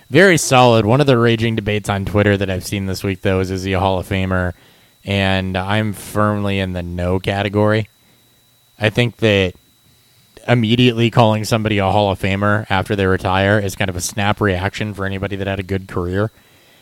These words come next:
And while Edelman had a, a good, <coughs> good, car-, <coughs> good career and was steady, um, you know, the argument that, you know, Hines Ward isn't in the Hall, so Edelman won't be. Yeah, I completely agree with that. Hi-, Hines Ward was steady for,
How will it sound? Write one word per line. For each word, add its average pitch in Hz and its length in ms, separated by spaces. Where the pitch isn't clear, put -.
And 107 160
while 101 140
Edelman 113 380
had 104 180
a, 95 360
a 98 160
good, 104 280
<coughs> - 240
good, 120 240
car-, 151 220
<coughs> - 160
good 127 180
career 101 440
and 110 160
was 87 120
steady, 127 480
um, 95 720
you 110 120
know, 104 100
the 104 120
argument 113 480
that, 104 260
you 101 80
know, 90 40
Hines 117 260
Ward 104 280
isn't 92 180
in 90 100
the 90 100
Hall, 90 300
so 90 140
Edelman 101 340
won't 107 220
be. 120 180
Yeah, 98 240
I 92 80
completely 95 460
agree 101 300
with 92 100
that. 87 220
Hi-, 101 220
Hines 98 380
Ward 98 240
was 92 180
steady 104 340
for, 98 300